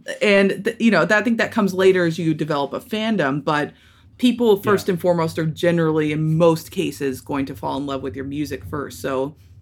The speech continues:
Speaker 1: keeping his content really music-centric, I think, has been really important in showcasing that he's a great artist and that his voice is really good. That has been, like,
Speaker 2: Yeah.
Speaker 1: the core thing. And it's like, just show up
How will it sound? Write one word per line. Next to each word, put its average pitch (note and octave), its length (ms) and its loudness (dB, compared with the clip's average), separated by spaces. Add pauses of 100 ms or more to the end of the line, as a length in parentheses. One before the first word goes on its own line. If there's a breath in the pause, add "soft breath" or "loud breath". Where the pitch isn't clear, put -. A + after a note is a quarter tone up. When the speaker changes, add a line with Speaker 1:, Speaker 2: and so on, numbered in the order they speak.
(560)
Speaker 1:
keeping G3+ 360 -2
his F3 320 -4 (480 loud breath)
content E3+ 400 -2
really E3 320 -2
music-centric, G3+ 1080 -6 (560 soft breath)
I F3 60 2
think, F3+ 160 2
has E3+ 100 2
been F3 140 -2
really E3+ 220 0
important D#3 360 -2
in D3+ 80 -2
showcasing D#3 640 0
that C#3+ 120 -4
he's D3+ 180 -8
a - 20 -4
great C3+ 280 -2
artist C#3 460 -4
and D3 140 -4
that C3 80 -6
his B2+ 180 -8
voice C3+ 440 -10
is A#3 120 -4
really B3+ 240 -4
good. C#4 400 -2 (440 soft breath)
That D#3 140 0
has C#3+ 100 -6
been, D3 200 -2
like, C#3 260 -4
Speaker 2:
Yeah. A2 140 -10
Speaker 1:
the E3 80 -2
core E3 280 0
thing. D#3+ 220 -4
And D3 80 -6
it's C#3+ 140 -10
like, B2+ 240 -8
just D3 200 -12
show F3 260 4
up G#3+ 240 0